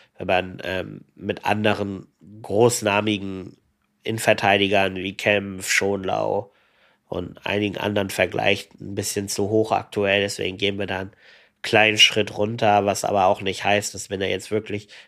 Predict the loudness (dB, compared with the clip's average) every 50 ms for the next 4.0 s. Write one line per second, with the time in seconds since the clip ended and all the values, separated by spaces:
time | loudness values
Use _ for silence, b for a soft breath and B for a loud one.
0 | B _ -6 -4 -4 -4 -6 -6 -6 -6 -4 0 0 0 0 0 -2 -2 -4 -4
1 | -6 -4 -4 -4 -4 -2 -2 -2 -2 -2 -2 -6 -8 -8 -8 -8 -8 -6 -2 0
2 | 2 2 2 2 0 -6 -6 -4 -4 -6 -6 -4 -6 -8 -8 -8 -10 -8 -4 -4
3 | -4 -4 -4 -8 -12 -8 -4 -2 0 0 -2 -2 -4 -6 -6 -6 -4 -8 -10 -10